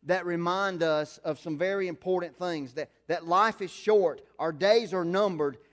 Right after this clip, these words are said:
and God wants the most for us. Life is short.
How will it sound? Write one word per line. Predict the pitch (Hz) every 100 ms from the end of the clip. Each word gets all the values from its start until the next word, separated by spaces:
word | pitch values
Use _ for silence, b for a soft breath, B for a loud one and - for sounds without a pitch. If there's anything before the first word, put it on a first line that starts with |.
| b
and | 165 156 143
God | 196 240 175
wants | 196 220 -
the | -
most | 170 170 202 240 220 -
for | 160 147
us. | 127 98 95 - _ _ _ _ _ _ _
Life | 165 262 254
is | 233
short. | - 262 294 277 -